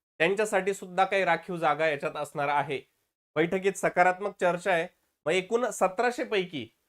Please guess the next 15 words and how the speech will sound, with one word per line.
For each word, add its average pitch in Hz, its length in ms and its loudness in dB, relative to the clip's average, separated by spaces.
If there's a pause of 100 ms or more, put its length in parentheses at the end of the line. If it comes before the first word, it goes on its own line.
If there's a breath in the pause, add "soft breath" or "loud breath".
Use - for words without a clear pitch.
(260)
काही 196 220 0
पदं, 175 440 -2
दोनशे 180 280 -2
अडीचशे 196 300 -2
पदं 196 260 -4
अशी 190 200 -4
चर्चा 190 460 -4
आहे 185 420 0 (420)
का 165 60 -4
ते 202 160 -2
तलाठींसाठी 202 960 -2
राखीव 185 460 0
ठेवले 180 360 0
जातील, 165 400 0 (320)
ज्यांना 196 260 2